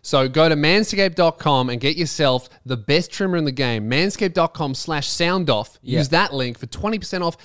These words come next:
Speaker 1: and free shipping. Don't be like me. Be like this man. Talk
Speaker 2: Other
Speaker 1: about your balls. Tell
Speaker 2: other
Speaker 1: him.
Speaker 2: oh, I was gonna say, otherwise your balls will look like Lewis's chin.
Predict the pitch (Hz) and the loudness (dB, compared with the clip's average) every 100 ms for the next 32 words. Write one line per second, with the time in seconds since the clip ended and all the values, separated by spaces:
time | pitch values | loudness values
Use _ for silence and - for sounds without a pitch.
0 | _ - 170 185 175 180 170 - 170 123 | _ -6 -4 -2 -4 -2 -2 -4 -6 -6
1 | 113 156 160 160 151 - 151 104 - _ | -4 -4 -2 0 -2 -4 -6 -8 -12 _
2 | 165 175 147 156 - 131 95 - 131 151 | -6 -4 -4 -6 -6 -8 -8 -2 2 2
3 | 180 180 165 151 147 110 - 160 180 - | 2 -2 -2 0 0 -2 0 2 2 -2
4 | 123 139 92 135 175 156 127 113 135 104 | -2 0 0 -2 -4 -4 -4 0 0 2
5 | 123 156 156 135 107 120 127 117 113 120 | 2 0 -2 -2 -2 0 0 0 -4 -4
6 | 120 110 117 117 - 98 - 123 104 82 | -4 -2 -2 -2 -6 -10 -10 -8 -8 -12